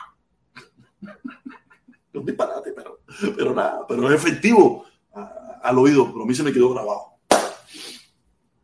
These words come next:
Ah, hay una pila de gente conectada, una pila de gente comentando, pero, o sea, mira, ahí tenemos Cuba, dice Cuba, ¿qué dice Cuba? ¿Qué dice Cuba? Cuba Adrian Bronce, cosa, chivato acusando a otros de chivato.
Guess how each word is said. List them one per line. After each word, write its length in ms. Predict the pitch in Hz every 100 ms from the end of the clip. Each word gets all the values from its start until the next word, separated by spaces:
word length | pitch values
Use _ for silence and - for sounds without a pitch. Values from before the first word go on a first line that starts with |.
| -
Ah, 340 | - - - - - -
hay 60 | -
una 80 | 135
pila 140 | 156
de 40 | 147
gente 120 | 170
conectada, 380 | 143 131 - 175
una 120 | 147
pila 120 | 147
de 60 | 147
gente 140 | 151
comentando, 480 | 139 135 123 180 202
pero, 280 | 131 113 104 - - _
o 40 | 131
sea, 120 | 180
mira, 160 | 160
ahí 60 | 139
tenemos 300 | 156 175 175
Cuba, 640 | 165 180 180 165 156 147 139
dice 240 | 156 180
Cuba, 680 | 175 180 180 175 165 156 147 135
¿qué 60 |
dice 200 | 175 185
Cuba? 260 | 180 202 170
¿Qué 80 | 175
dice 200 | 190 185
Cuba? 320 | 208 202 180
Cuba 440 | 190 202 180 - - _ -
Adrian 400 | 156 180 190 180
Bronce, 360 | 180 190 170 170
cosa, 380 | 160 147 123 - _
chivato 680 | - 156 185 214 202 185 165
acusando 800 | 151 151 156 202 208 202 196 165
a 100 | 151
otros 480 | 185 214 208 185 170
de 80 |
chivato. 680 | - 156 185 180 139 123 -